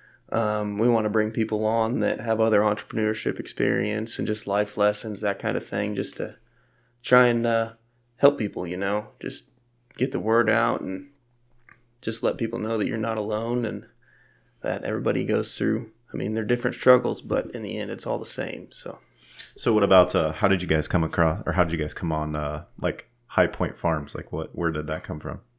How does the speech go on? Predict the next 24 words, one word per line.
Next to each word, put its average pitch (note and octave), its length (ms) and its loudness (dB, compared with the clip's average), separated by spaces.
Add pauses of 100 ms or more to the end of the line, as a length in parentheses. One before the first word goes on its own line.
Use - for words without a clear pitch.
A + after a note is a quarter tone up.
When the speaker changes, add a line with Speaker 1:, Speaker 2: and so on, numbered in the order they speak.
(140)
Speaker 1:
So, A#2 420 2
I A2+ 60 0
mean, A#2+ 180 0
it A#2 60 0
just - 200 -4
kinda B2 180 4
worked A2 280 0
out A2 180 4
really G2 220 0
well, G2+ 340 0
honestly. A2 720 -6 (120)
Um, G#2 340 -4
originally, A#2 720 4 (100)
we A2 80 2
were G2+ 60 2
gonna G2+ 80 -2
be F#2 120 -4
five G2 280 0
buds G2 280 0
'cause - 160 -12
we G2+ 80 -8
had F#2 120 -8
five G2 260 -2
partners, G#2+ 560 -2